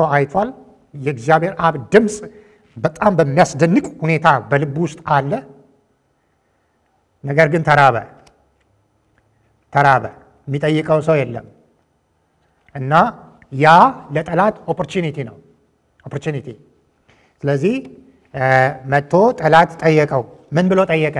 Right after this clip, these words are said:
እ፣ well፣ አሁን ተርባል አይደል እንዴ? አርባ ቀንና አርባ ሌሊት እኮ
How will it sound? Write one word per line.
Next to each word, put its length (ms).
እ፣ 80
well፣ 240
አሁን 260
ተርባል 400
አይደል 160
እንዴ? 140
አርባ 280
ቀንና 240
አርባ 160
ሌሊት 180
እኮ 100